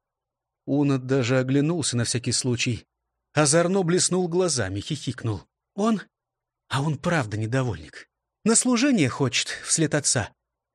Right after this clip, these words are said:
А старец все не пускает. Говорит, Люторат недоволен в праведном деле. Искусство жреческого не постиг.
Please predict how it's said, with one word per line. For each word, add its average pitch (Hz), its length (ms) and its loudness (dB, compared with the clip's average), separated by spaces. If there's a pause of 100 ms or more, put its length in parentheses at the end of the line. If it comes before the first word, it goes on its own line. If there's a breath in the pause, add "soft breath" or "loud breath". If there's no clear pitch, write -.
А 160 220 2
старец 214 440 2
все - 160 -2
не 165 100 2
пускает. 123 720 -4 (380)
Говорит, 165 420 2
Люторат 190 540 2
недоволен 185 680 4
в - 140 -8
праведном 180 520 0
деле. 104 360 -4 (440)
Искусство 220 640 2
жреческого 135 520 0
не 123 120 2
постиг. - 540 -4